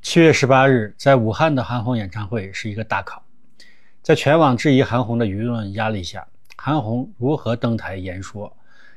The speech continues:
以何立场、以何姿态、以何面目，观众会如何反应？上一个问题如何解决？下一个问题将是什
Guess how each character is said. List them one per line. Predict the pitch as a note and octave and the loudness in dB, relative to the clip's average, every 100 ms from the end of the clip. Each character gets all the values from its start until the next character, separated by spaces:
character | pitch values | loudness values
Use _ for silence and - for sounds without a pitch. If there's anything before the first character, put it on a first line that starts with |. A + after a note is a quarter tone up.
| - | -8
以 | A#2+ | -2
何 | B2 | 2
立 | F3+ F3+ | 6 4
场、 | - - - | 2 -6 -14
以 | A2 | -12
何 | G2+ A2 | -10 -10
姿 | - | -8
态、 | A2 A2 | -6 -8
以 | F#2 | -8
何 | G#2 | -6
面 | A#2+ C#3 F#2+ | -2 -2 -4
目， | G2 - - - - - - - - | -12 -18 -20 -20 -20 -20 -20 -16 2
观 | F#3+ G3+ | 4 6
众 | F#3 | 6
会 | D3+ B2+ | 6 6
如 | A#2+ | 6
何 | B2+ | 2
反 | - G#2+ G2 | 0 -2 -4
应？ | G#2+ - - - - - - - | -10 -14 -20 -20 -20 -20 -20 -18
上 | - - F#3+ | -2 4 4
一 | E3 | 4
个 | D#3 | 4
问 | C#3 | 4
题 | A2 | 2
如 | A2 A#2+ | 0 2
何 | A#2+ | 0
解 | A2 F2+ | -2 -10
决？ | - C2+ - - - | -14 -20 -20 -20 -16
下 | - - C3 | -4 2 4
一 | A2+ | 2
个 | |
问 | A2 F#2 | -2 -6
题 | - G2 - | -12 -18 -8
将 | - A#2+ B2 | -4 -2 -2
是 | - | -8
什 | G2+ | -10